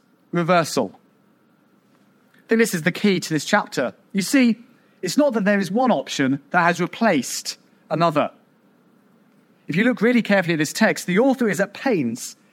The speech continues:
to tell us that you simply cannot do that in Susa. Have a look at verse eight.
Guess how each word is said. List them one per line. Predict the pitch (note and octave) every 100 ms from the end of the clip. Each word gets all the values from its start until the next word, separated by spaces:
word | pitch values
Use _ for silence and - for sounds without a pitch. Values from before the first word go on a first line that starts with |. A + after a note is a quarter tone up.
| _
to | F#3
tell | - B3
us | F3+
that | G#3+
you | G3+
simply | D#3+ - C#4 A#3+ G#3 G#3
cannot | - A3 G#3+
do | G#3+ G#3
that | D3+ A2 - - - _ _ -
in | C#3+
Susa. | - D#3 C3+ B2
Have | B2
a | G3+
look | F3
at |
verse | D#3+ D3+ E3
eight. | C3+ - - -